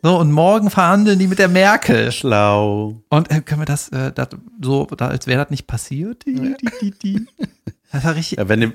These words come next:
Speaker 2: einer von mir gesagt hätte, "Hey, kann sein, dass du richtig Ärger kriegst", warum? Ja, weil du, äh, jemandem Hallo gesagt hast. Oh.
Speaker 1: Zu nah.
Speaker 2: Dein Freund. Hm. <laughs> Weil du jemandem zu nah Hallo gesagt hast.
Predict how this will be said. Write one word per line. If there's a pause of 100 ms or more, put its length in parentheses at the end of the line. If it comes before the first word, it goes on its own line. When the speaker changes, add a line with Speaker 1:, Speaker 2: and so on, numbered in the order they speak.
Speaker 2:
einer
von
mir
gesagt
hätte,
"Hey,
kann
sein,
dass
du
richtig
Ärger
kriegst",
warum?
Ja,
weil
du,
äh,
jemandem
Hallo
gesagt
hast. (460)
Oh. (500)
Speaker 1:
Zu
nah. (320)
Speaker 2:
Dein
Freund. (140)
Hm. (480)
<laughs> (1600)
Weil
du
jemandem
zu
nah
Hallo
gesagt
hast.